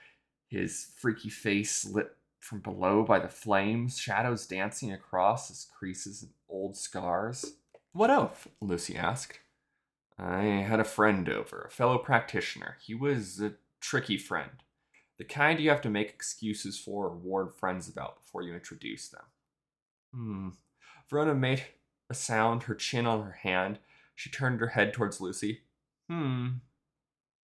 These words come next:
"And?" Lucy asked, putting a hand out in front of Verona's face. "He was opinionated.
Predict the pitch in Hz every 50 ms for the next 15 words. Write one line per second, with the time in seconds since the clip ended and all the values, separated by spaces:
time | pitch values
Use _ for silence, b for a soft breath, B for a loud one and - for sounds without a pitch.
0 | _ _ _ _ _ _ _ _ _ _ _ _ _ _ _ - 143 147 156 160
1 | 175 208 247 269 - - _ _ - 107 107 107 - - - 90 92 95 120 -
2 | - - - - - 123 113 107 101 104 - - 95 92 92 92 92 92 92 -
3 | - - - 98 92 92 87 95 92 92 90 90 87 - - - 92 92 120 -
4 | - - - - _ _ _ _ _ _ _ _ _ _ _ _ _ _ _ _
5 | _ _ _ _ _ - 180 185 185 - - - 156 151 135 113 90 82 78 69
6 | 65 67 - -